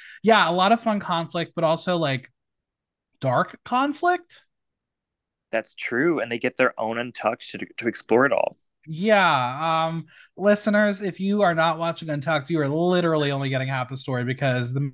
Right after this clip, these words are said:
Speaker 1: majority of the good shit is happening on Untucked. I mean, literally between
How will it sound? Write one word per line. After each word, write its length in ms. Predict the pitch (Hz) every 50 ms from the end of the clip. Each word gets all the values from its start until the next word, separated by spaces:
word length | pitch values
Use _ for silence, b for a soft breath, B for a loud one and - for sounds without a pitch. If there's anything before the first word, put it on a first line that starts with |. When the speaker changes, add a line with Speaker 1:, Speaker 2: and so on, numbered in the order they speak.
| _
Speaker 1:
majority 340 | - 131 147 151 147 147 143
of 40 | 135
the 60 | 131
good 180 | 113 139 135 131
shit 220 | - - 123 120
is 180 | 127 135 131 127
happening 480 | - 143 135 131 - 131 127 120 123 - -
on 240 | 135 131 120 117
Untucked. 580 | 113 113 120 123 117 - 139 110 107 - - - B B B B B B B B
I 100 | - 151
mean, 180 | 147 147 143 151
literally 260 | 180 170 156 135 131
between 560 | 131 131 127 - 151 135 127 127 127 127 120